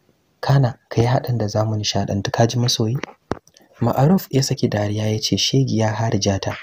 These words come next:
ni na san in ba ni ba, babu ɗan kwal'ubar da zai iya miki. Ni ba wannan ba yanzu, ga ni nan ina shansharewa da wata cika. In kina son, in kin san an samu bugun Abuja in faso, in watsar da wannan."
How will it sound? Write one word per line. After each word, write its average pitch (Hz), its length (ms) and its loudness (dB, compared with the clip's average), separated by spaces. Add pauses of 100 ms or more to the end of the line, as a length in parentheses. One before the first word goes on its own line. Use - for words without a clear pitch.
(340)
ni 147 120 8
na 156 140 6
san 147 280 2
in 147 120 4
ba 131 160 2
ni 104 160 -2
ba, 104 200 -6
babu 110 320 0
ɗan 110 240 -2
kwal'ubar 123 540 -2
da 101 100 -2
zai 104 220 0 (100)
iya 104 140 0
miki. - 300 -4 (340)
Ni 131 120 6
ba 143 160 2
wannan 107 340 -2
ba 127 100 0
yanzu, 110 400 0 (120)
ga 98 180 -2
ni 104 80 -2
nan 110 280 0
ina 110 260 -2 (220)
shansharewa 107 680 0
da 101 100 -6
wata 101 200 -4
cika. - 420 -6 (400)
In 135 120 2
kina 139 260 4
son, 110 260 0 (240)
in 143 140 4
kin 147 160 2
san 147 300 0
an 147 80 4
samu 123 340 2
bugun 127 320 0
Abuja 104 560 -2
in 101 140 -2
faso, 101 400 0 (240)
in 110 140 4
watsar 113 320 2
da 104 100 2
wannan." 95 320 -2